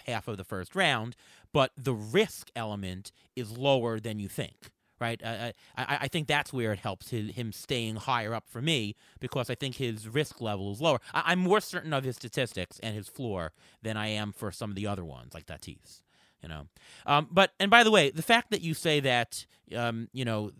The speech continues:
with, with the risk, you wouldn't take these guys high up, that just means that the market is completely overpricing risky commodities up top. That, that's really, it's, it's, it's really a statement on the market, uh, for what you're saying here.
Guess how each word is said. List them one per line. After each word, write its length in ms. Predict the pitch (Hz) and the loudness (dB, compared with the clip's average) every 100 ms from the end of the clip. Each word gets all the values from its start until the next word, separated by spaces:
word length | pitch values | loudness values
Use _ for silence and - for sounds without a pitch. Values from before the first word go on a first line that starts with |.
| 117 | -6
with, 220 | 143 151 | -6 2
with 220 | 165 185 | 4 4
the 80 | 160 | 4
risk, 240 | 170 - | 4 2
you 100 | 127 | -2
wouldn't 240 | 127 143 123 | 0 0 0
take 240 | 175 185 | 0 0
these 160 | 143 117 | -2 0
guys 220 | 131 113 | 0 2
high 180 | 143 147 | 2 2
up, 80 | - - - - | 0 -12 -20 4
that 160 | 240 | 4
just 180 | 262 240 | 4 0
means 280 | 190 190 151 | 2 2 4
that 160 | 147 139 | 2 2
the 80 | |
market 480 | 135 131 156 - 107 | 0 2 2 2 -4
is 180 | 110 104 | -4 -6
completely 460 | - 123 - 214 131 | -6 -4 -2 -2 0
overpricing 840 | 120 110 101 - 127 151 - 85 | 0 0 -4 -2 -2 -2 -8 -8
risky 280 | 110 - 87 | -8 -8 -10
commodities 560 | 107 104 120 95 85 | -6 -2 -2 -2 -6
up 100 | - | -10
top. 360 | - 110 - - | -6 -6 -8 -6
That, 160 | - 151 | -4 0
that's 220 | 170 151 | 0 2
really, 280 | 170 160 143 - - | 2 2 0 -4 -2
it's, 80 | 175 156 175 | 2 2 2
it's, 180 | 160 175 - | -4 -6 -6
it's 100 | 190 | 0
really 220 | 240 170 | 4 4
a 40 | |
statement 360 | - 175 143 127 | 2 0 0 -2
on 80 | 101 | -2
the 60 | |
market, 420 | 98 139 - - - - | -2 -2 -2 -6 -18 -16
uh, 220 | 87 82 | -14 -12
for 120 | 92 107 | -10 -8
what 160 | 104 | -8
you're 120 | 78 | -10
saying 300 | - 127 73 - | -6 -4 -6 -12
here. 180 | - | -20